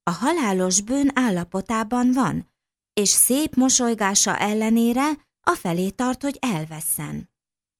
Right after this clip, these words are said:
Mindazonáltal az ilyen személyek képesek minden különösebb ok nélkül újjongani. A bennük élő Jézus szívének köszönhetően megérzik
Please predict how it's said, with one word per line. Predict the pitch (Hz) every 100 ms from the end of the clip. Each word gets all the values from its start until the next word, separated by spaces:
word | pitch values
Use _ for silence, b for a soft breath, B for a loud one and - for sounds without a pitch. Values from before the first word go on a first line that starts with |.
| _ _ _ _ _ _ _ _
Mindazonáltal | - 294 466 247 196 185 175 170 175 202 214 240 -
az | 208 -
ilyen | 294 359 320
személyek | 302 233 196 180 180 185 214 - _
képesek | - 311 - 156 - 190 220 -
minden | 240 262 247 202 185
különösebb | - 302 285 202 - 185 160
ok | - 233
nélkül | 202 180 185 - 269 262
újjongani. | 269 254 165 151 160 160 160 143 - _ _ _ _ _ _ _ _
A | 208
bennük | 202 392 453 262 226
élő | 226 247 214
Jézus | 175 185 226 226 262
szívének | - - 190 180 202 240 254
köszönhetően | - 180 - 170 175 175 214 208 220
megérzik | 254 349 247 170 170 170 202 233